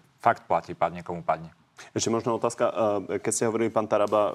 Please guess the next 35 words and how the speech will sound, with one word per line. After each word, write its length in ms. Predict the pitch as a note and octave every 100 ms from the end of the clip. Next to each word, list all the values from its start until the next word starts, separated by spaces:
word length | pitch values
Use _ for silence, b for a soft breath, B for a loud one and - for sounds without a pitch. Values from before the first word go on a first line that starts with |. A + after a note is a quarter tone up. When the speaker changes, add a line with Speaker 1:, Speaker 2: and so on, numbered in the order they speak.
| F#2+
Speaker 2:
že 240 | G2+ F#2+
teda 240 | - F#2+ F2+
chcete 240 | - F2 G2+
sa 100 | F#2+
zaoberať 320 | F2 F2 F2 E2+
napríklad 340 | G#2+ - F#2
aj 80 | F2+
trestným 300 | F#2+ A2 F#2
zákonom, 340 | F#2 - G2+ F#2+
je 80 | F2
jasné, 200 | E2+ G#2
že 80 | F2
Andrej 260 | E2+ F2
Danko 220 | E2+ E2+ -
asi 240 | - -
by 160 | E2+ -
chcel 220 | - F2+
nejakým 320 | E2+ D#2+ -
spôsobom 560 | - E2+ D#2+ F2+ E2 E2
do 100 | D#2+
témy 220 | F#2+ F#2
spravodlivosti 640 | - D2+ E2 F2+ F2+ G#2+
zasahovať. 480 | E2 C#2+ F#2 F#2+ G2+ B B -
Je 80 | F#2+
nejaké 240 | G#2+ A#2+
ministerstvo, 560 | G2 F#2 A2 G2+ G#2+ G#2
e, 160 | G#2 - F#2+ F#2
o 20 |
ktoré 180 | - G2
by 80 | G2
ste 160 | A2
mohli 240 | G2+ F#2+ G2
za-, 240 | G2 -
mať 160 | F#2+ F#2
záujem? 400 | E2+ G#2 D3